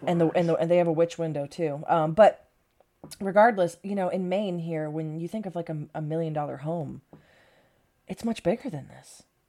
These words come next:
Speaker 1: And so I
Speaker 2: <laughs>
Speaker 1: actually imagined, um, like, a true mansion, but maybe this is a true mansion. But then I had to remember that it was in New Jersey. So here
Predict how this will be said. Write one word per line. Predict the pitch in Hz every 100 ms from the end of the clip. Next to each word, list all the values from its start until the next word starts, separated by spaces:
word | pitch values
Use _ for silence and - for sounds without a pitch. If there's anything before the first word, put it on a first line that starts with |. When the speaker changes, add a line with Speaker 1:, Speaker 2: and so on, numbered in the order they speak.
| _
Speaker 1:
And | 190 180
so | 190
I | 175
Speaker 2:
<laughs> |
Speaker 1:
actually | 311 - 170 160
imagined, | 165 170 170 170 165
um, | 170 185 170
like, | 175 170
a |
true | 165 - 208 208
mansion, | 175 175 269 - 147
but | 147 170
maybe | 190 254
this | 240 269
is | 370 262
a |
true | - 190
mansion. | 165 147 147 143 - -
But | 202 196
then | 208
I | 202
had | 196
to | 190
remember | 185 175 170
that | 160 151 -
it | 170
was | 156 160
in | 156
New | 151
Jersey. | 160 160 147 139 - _ _
So | - 170
here | 160 233 285 175 160